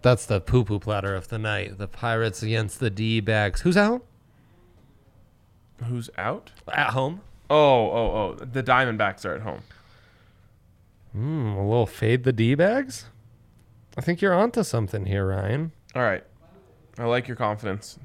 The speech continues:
Speaker 2: That's it. New big three. Angels money line, Pirates money line, Yu Darvish over seven and a half strikeouts.
Speaker 1: He's got it.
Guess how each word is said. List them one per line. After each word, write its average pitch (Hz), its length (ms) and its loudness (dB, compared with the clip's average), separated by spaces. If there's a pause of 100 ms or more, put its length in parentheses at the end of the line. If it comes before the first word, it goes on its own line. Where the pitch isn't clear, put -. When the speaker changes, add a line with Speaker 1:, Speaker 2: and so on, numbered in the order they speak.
Speaker 2:
That's 95 280 -6
it. - 180 -10 (840)
New 185 260 6
big 214 280 4
three. 120 320 -2 (480)
Angels 240 400 6
money 196 260 4
line, 175 260 6
Pirates 214 480 4
money 165 240 4
line, 143 380 2 (140)
Yu 143 220 -4
Darvish 156 600 6
over 135 240 0
seven 127 260 0
and 120 80 -4
a 123 40 -2
half 107 140 -2
strikeouts. - 680 -10 (220)
Speaker 1:
He's 107 280 -2
got 110 360 4
it. 90 200 -6